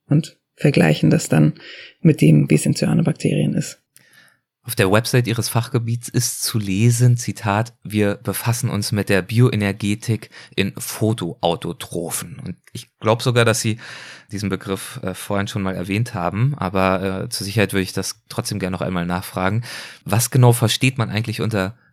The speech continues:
Speaker 2: Bioenergetik als Feld und was sind, äh, dann genau die Photoautotrophen?
Speaker 1: Genau, also Bioenergetik, da geht's darum, dass man guckt, also das ist eigentlich der Energiestoffwechsel, den man sich anguckt. Das
Speaker 2: Mhm.
Speaker 1: heißt, man guckt sich an,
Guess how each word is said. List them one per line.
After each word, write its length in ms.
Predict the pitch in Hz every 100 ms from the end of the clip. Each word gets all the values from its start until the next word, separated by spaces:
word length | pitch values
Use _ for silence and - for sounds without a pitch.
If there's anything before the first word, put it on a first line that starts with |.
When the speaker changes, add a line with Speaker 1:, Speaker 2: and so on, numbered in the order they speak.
| _ _
Speaker 2:
Bioenergetik 1300 | 120 120 147 139 110 127 127 120 110 123 - 135 -
als 220 | 117 -
Feld 400 | - 117 135 143
und 300 | - 101 -
was 240 | 104 117
sind, 340 | - 113 110 -
äh, 160 | 98
dann 220 | 98 101 101
genau 240 | 98 98
die 100 | 98
Photoautotrophen? 1300 | - - 104 92 85 90 - - - 127 - 127 - _ - - - - _ _ -
Speaker 1:
Genau, 280 | 175 170
also 160 | - 151 - -
Bioenergetik, 800 | 170 175 185 165 175 208 240 240
da 120 | 185
geht's 320 | 165 180 - -
darum, 400 | 165 165 175 165
dass 180 | 165 -
man 240 | 165 151 -
guckt, 400 | - - - -
also 180 | 156 147
das 100 | 151
ist 120 | 165
eigentlich 140 | 151
der 100 | -
Energiestoffwechsel, 760 | 143 147 147 - - - - -
den 140 | -
man 120 | 135 139
sich 180 | 147 -
anguckt. 400 | 147 - 117 -
Das 140 | 120
Speaker 2:
Mhm. 40 |
Speaker 1:
heißt, 200 | 139 -
man 120 | 147 147
guckt 240 | 156 -
sich 220 | 147 -
an, 220 | 165 170